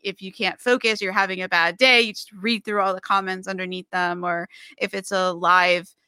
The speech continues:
some of them, they do, they stream them live and the chat is just all of that. Like,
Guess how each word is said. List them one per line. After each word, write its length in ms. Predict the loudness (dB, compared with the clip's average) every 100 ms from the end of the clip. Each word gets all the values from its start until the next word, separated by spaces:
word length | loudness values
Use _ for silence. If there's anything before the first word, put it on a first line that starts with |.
| _ 0
some 200 | 2 4
of 80 |
them, 180 | 4 2
they 160 | 0 -2
do, 400 | -2 -4 -4 -4
they 160 | -4
stream 400 | -6 -6 -6 -4
them 160 | -6 -2
live 480 | 4 6 6 2 -4 -14 -6
and 140 | -2 0
the 60 |
chat 420 | 0 4 4 4 0
is 180 | -10 -12
just 260 | -10 -12 -2
all 240 | 2 2 0
of 80 |
that. 420 | 0 0 0 -4 -4
Like, 220 | -6